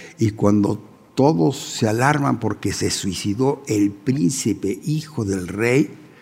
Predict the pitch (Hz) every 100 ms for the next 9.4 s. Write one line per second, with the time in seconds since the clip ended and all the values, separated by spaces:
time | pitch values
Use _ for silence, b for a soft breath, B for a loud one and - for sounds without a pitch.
0 | b _ - - - 127 127 117 107 104
1 | 104 127 131 - 123 117 117 - - _
2 | _ - 120 120 120 143 160 147 113 -
3 | 117 123 147 151 - - - - - 113
4 | 104 131 123 117 - - - 135 131 -
5 | - 190 - - 143 131 - - 127 147
6 | - 131 135 143 117 - - - - _
7 | _ _ _ _ 110 110 139 151 143 -
8 | - - 127 110 131 131 123 123 123 110
9 | 127 151 - 175